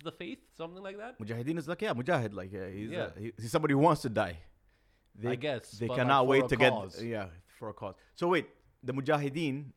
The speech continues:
Speaker 2: were pre-Talibans?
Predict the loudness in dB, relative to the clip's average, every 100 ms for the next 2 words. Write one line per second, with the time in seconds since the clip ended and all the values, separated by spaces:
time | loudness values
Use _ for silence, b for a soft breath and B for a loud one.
0 | _ -4 -2 -2 -6 -12 _ _ _ _
1 | _ _ _ _ _ _ _ -6 -4 -6
2 | -12 _ _ _ _ _ -2 -2 -2 -10